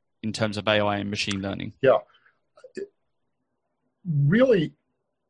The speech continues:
Speaker 2: the, the, the question, I think, is almost the reverse. Rather than looking at applications of machine learning or artificial intelligence, what I encourage companies to do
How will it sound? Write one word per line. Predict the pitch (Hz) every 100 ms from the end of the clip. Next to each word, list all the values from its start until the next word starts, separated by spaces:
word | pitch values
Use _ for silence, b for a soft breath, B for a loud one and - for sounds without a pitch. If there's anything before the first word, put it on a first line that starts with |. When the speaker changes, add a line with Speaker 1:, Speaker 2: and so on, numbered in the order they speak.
| _ _ _ _ _ _ _
Speaker 2:
the, | 190 180 - 139 -
the, | 143 -
the | - 156 -
question, | - 196 - 196
I | 131
think, | - 135 127
is | 117
almost | 120 113 -
the | 101
reverse. | 92 80 67 - - - -
Rather | 113 165 233 185
than | 131 113
looking | 127 123 113 113
at | 101 - _ _ _ _ _ -
applications | 156 170 147 - 123 113 107 104
of | 98
machine | 110 - 123 113
learning | 110 110 107 110
or | 123 110
artificial | 123 - 117 110 101
intelligence, | 104 117 101 98 113
what | 117
I | 226
encourage | 170 - 135 107 -
companies | 135 147 -
to | -
do | 101 92